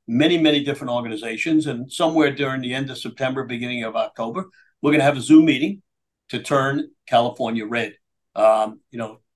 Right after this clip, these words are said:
one of the guys today, uh, I met out at Clay Clark. It's called, um, Pure, uh, Blood Media.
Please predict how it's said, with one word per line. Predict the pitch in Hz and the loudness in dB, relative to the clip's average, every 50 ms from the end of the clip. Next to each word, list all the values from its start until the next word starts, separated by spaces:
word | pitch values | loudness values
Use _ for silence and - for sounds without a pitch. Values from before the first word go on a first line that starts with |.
| _ _ - | _ _ -6
one | 131 127 127 123 | -2 -2 -2 -2
of | 117 | -4
the | 117 | -4
guys | - 127 120 123 123 123 120 - | 2 4 4 4 4 2 0 -4
today, | - 113 117 123 131 131 131 135 135 135 _ _ _ _ _ - | -10 -10 -8 -4 -2 -2 -2 -4 -6 -10 _ _ _ _ _ -4
uh, | - 110 110 113 - - | 2 2 4 4 2 0
I | - 117 | -2 -2
met | 123 139 135 131 | 0 0 2 4
out | 131 131 123 120 | 6 6 4 4
at | - - | 0 -8
Clay | - 135 123 123 | -8 -8 -8 -8
Clark. | 120 - 123 120 120 131 156 - - - _ _ _ - | -8 -6 0 2 4 4 4 2 -2 -14 _ _ _ -20
It's | - - | -20 -14
called, | - - 123 117 113 113 - _ _ _ _ _ _ _ _ _ _ - | -8 -4 -4 -2 -4 -4 -10 _ _ _ _ _ _ _ _ _ _ 0
um, | 120 113 113 113 107 104 - _ _ _ _ - | 2 2 4 2 0 -4 -10 _ _ _ _ -16
Pure, | - - 165 160 160 156 156 151 151 - _ _ _ _ - | -6 0 2 4 6 6 4 4 2 -2 _ _ _ _ -2
uh, | 123 120 117 113 113 - - | 0 0 0 0 -4 -6 -6
Blood | 139 135 139 139 135 123 117 | 0 2 2 2 2 0 0
Media. | 139 147 143 131 113 110 107 - | 2 2 2 2 0 -6 -12 -14